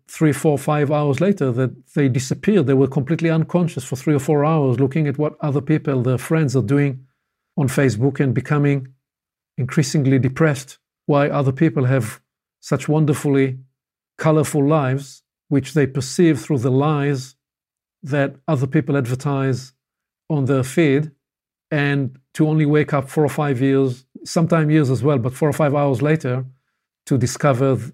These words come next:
that they were unconscious, literally unconscious at that time.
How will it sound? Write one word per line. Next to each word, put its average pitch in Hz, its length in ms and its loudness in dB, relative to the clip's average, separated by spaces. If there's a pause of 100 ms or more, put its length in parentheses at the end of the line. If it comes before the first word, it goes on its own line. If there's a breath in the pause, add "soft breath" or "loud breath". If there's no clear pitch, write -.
(220)
that 131 280 -2
they 131 320 0
were 135 300 4
unconscious, 156 720 -2
literally 147 360 0
unconscious 139 640 -4 (280)
at 123 160 -2
that 127 180 -2
time. 120 320 -6